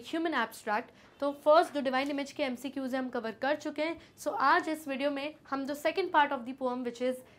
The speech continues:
the human abstract है, उसके हम मल्टीपल चॉइस क्वेश्चंस यानी कि एमसीक्यूज़ कवर करेंगे। So let's begin with our first question। Question number one, who is the poet in the poem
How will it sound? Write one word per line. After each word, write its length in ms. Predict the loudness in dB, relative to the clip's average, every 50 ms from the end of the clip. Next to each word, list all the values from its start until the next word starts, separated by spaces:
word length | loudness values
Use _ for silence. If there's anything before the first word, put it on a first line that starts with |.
| -20 -16 -8
the 220 | 2 2 2 2 2 -4 -8 -8 -2 0
human 320 | 0 2 2 0 0 0 -2
abstract 440 | -2 -6 -4 -4 -4 -4 -4 -6
है, 80 | -6 -6
उसके 280 | -6 -8 -8 -6 -6 -2
हम 260 | -2 -2 -2 -2 -2
मल्टीपल 340 | -2 -2 -6 -6 -6 -6 -8
चॉइस 360 | -4 -6 -4 -4 -4 -8 -6
क्वेश्चंस 560 | -6 -6 -6 -6 -8 -6 -4 -4 -4 -4 -8 -20 -20 -20 -20 _ _
यानी 160 | -2 -2 -2 -2
कि 100 | -2 -2
एमसीक्यूज़ 640 | -2 -2 -4 -6 -10 -8 -6 -4 -4 -4 -6 -6 -6
कवर 260 | -4 -4 -4 -4 -4 -4
करेंगे। 380 | -4 -4 -4 -6 -10 -12 -16 -18 -20 _ _ -20 _ -20 -20 _ -20 _ _ -18 -4
So 240 | 2 4 4 4 2 0 -14 -20 -20 _ _ _ _ _ _ _ -20 -20 _ _ _ _ _ _ 0
let's 300 | 2 2 2 2 -2 -4 -4
begin 220 | -2 -2 -2 -2
with 120 | -2 -2 -2 -4
our 80 | -2 2
first 260 | 2 2 2 2 0 -6
question। 340 | -8 -8 -8 -8 -14 -16 -16 -18 -20 _ _ _ _ _ _ _ _ _ _ _ _ _ _ _ _ _ _ _ -20 -20 _ 4
Question 300 | 6 6 6 6 4 0
number 200 | 2 4 4 4 6 4
one, 160 | 2 0 0 -6 -16 _ _ _ _ 2 4
who 100 | 6 6 6
is 100 | 4 4 0
the 60 | -2 -2 0
poet 320 | 0 2 2 2 2 0 -4
in 80 | -4 -4
the 80 | -4 -4 -2
poem 340 | 0 0 2 2 0 -4